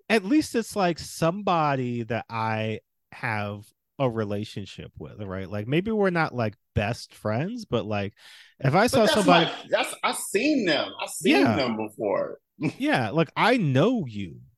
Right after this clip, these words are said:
Speaker 1: You know what I mean?
Speaker 2: She
Speaker 1: Like,
Speaker 2: lives on
Speaker 1: you're
Speaker 2: an adjacent
Speaker 1: <laughs>
Speaker 2: rooftop.
Speaker 1: And it's, well, 'cause what's weird is the movie, I think, is trying to present this as, like, him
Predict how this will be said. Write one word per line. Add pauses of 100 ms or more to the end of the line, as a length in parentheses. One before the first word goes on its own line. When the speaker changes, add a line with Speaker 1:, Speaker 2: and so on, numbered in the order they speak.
Speaker 1:
You
know
what
I
mean?
Speaker 2:
She
Speaker 1:
Like,
Speaker 2:
lives
on
Speaker 1:
you're
Speaker 2:
an
adjacent
Speaker 1:
<laughs>
Speaker 2:
rooftop. (600)
Speaker 1:
And
it's, (300)
well,
'cause
what's
weird
is
the
movie,
I
think,
is
trying
to
present (260)
this
as,
like, (1120)
him